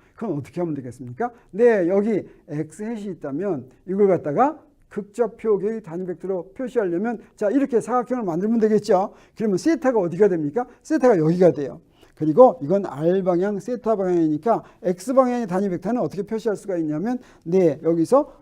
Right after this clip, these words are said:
여기 R 방향, X 방향은 요 성분은 어떻게 돼요? 요 길이가 되겠죠. 요 길이는 코사인 세타입니다.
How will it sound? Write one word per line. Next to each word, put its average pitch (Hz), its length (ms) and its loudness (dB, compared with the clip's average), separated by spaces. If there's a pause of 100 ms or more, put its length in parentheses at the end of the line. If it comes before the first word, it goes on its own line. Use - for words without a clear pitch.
(120)
여기 165 220 0
R 180 220 2
방향, 185 520 2
X 180 300 0
방향은 196 520 4
요 202 160 6
성분은 262 360 0
어떻게 190 200 0
돼요? 170 200 0
요 220 160 4
길이가 214 300 6
되겠죠. 185 480 2 (220)
요 208 160 6
길이는 175 420 0
코사인 240 380 -2
세타입니다. 156 560 -4